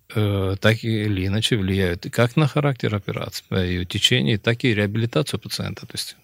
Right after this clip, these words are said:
как он её перенесёт. Второй этап — это уже этап госпитализации, когда пациент уже подготовлен и ложится к нам в отделение, и уже его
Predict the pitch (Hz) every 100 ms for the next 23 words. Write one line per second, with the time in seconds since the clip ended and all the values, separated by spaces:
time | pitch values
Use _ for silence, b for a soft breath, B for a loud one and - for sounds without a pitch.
0 | _ - 117 101 95 98 - 95 95 98
1 | - - - B B B B B B -
2 | - - 175 196 - 139 101 101 101 107
3 | 107 95 90 95 92 92 - - 110 120
4 | 165 208 - - 87 - 98 95 90 95
5 | 95 101 101 101 101 85 85 87 87 90
6 | 95 - - 92 90 98 135 208 185 127
7 | 92 92 131 147 123 92 98 123